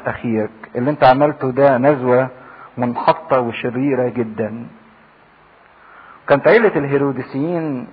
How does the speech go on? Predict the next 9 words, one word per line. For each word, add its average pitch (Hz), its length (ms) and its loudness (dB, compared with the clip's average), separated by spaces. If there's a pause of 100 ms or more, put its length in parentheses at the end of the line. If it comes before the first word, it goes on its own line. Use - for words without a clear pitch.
(120)
لما 117 200 -8
تعرفوا 131 360 2
تاريخهم 135 480 -2
كانوا 127 340 -2
ناس 147 200 0
بتوع 135 340 2
دماء 127 480 0 (100)
ورغبات 113 720 2
وشهوات 120 680 2